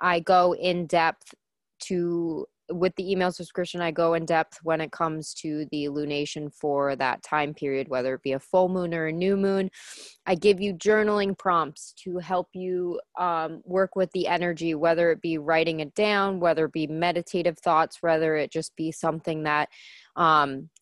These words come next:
curates some thoughts and images in your mind around the lunation. Um, so anyways, this week, there's this energy I can't really put my finger on. It's like this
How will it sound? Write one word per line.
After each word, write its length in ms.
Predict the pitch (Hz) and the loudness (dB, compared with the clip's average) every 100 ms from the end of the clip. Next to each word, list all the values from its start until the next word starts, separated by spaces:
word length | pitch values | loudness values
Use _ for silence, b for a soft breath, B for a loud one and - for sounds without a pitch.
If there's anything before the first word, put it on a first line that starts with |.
| - | 0
curates 480 | 226 196 185 175 | 4 6 4 2
some 200 | - 175 | -2 -4
thoughts 600 | 165 - 165 165 170 - - | -2 2 4 4 2 -8 -8
and 360 | 165 160 156 147 | -2 0 0 -2
images 460 | 160 165 151 160 | -2 -2 -2 -2
in 160 | 147 151 | -2 -4
your 160 | 151 151 | -4 -2
mind 460 | 143 139 139 135 | 0 2 0 -2
around 280 | 135 131 131 | -2 -2 -4
the 60 | 131 | -6
lunation. 720 | 131 131 123 123 - 123 135 - _ _ _ _ _ _ _ _ - - _ | -8 -8 -8 -10 -10 -10 -10 -16 _ _ _ _ _ _ _ _ -18 -18 _
Um, 440 | - 175 165 156 151 _ _ _ - - | 0 2 2 -2 -10 _ _ _ -18 -18
so 180 | - 226 | -4 2
anyways, 380 | 247 311 196 180 B B B B B | 4 4 0 0 B B B B B
this 260 | 202 359 - | 2 4 2
week, 420 | 240 440 359 - - | 2 4 4 -2 2
there's 340 | 240 254 233 | 6 6 2
this 300 | - 277 - - | 2 2 4 0
energy 520 | 226 254 302 277 285 | 2 4 2 2 4
I 80 | 262 | 4
can't 220 | 247 277 | 4 0
really 200 | 247 254 | 2 -2
put 180 | - 226 | 0 0
my 140 | 220 | 2
finger 480 | 214 - 233 226 208 | 0 0 0 4 6
on. 220 | 180 165 | 6 6
It's 200 | 160 160 | 2 -2
like 220 | 202 190 - | -2 -2 -2
this 220 | 190 | -6